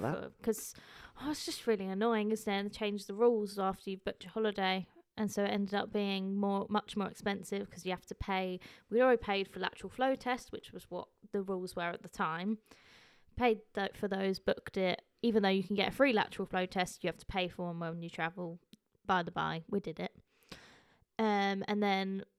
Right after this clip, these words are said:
Speaker 2: the day before we went on holiday, Boris decided to change the rules that you had to have a P C R test on return.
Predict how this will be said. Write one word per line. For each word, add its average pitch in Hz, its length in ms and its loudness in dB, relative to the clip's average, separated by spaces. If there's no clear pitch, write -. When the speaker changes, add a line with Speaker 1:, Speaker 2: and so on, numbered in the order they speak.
Speaker 2:
the 226 120 4
day 220 300 10
before 202 340 2
we 196 120 2
went 185 180 -2
on 185 80 -4
holiday, 180 640 0
Boris 180 300 -2
decided 180 380 -2
to - 100 -10
change 185 300 -4
the 202 120 0
rules 180 300 -2
that - 100 -10
you 175 80 -10
had - 140 -8
to - 60 -16
have - 200 -6
a - 40 -14
P 185 120 -4
C - 200 2
R 269 180 8
test - 380 -10
on 170 80 -4
return. 170 460 -8